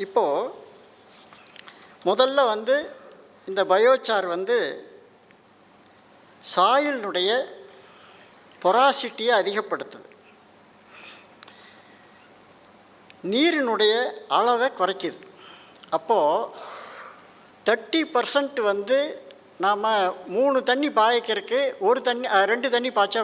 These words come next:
போதும். அப்போ தேர்ட்டி பர்சன்ட் எலக்ட்ரிசிட்டியினுடைய செலவு குறையுது.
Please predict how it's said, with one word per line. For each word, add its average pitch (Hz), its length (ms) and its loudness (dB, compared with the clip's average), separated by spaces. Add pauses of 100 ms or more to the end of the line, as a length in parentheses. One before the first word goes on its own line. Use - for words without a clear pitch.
போதும். 147 260 -6 (420)
அப்போ 214 140 2 (160)
தேர்ட்டி 311 340 -2 (180)
பர்சன்ட் 233 500 0 (480)
எலக்ட்ரிசிட்டியினுடைய 226 1900 -2 (300)
செலவு 285 300 2 (100)
குறையுது. 185 300 -4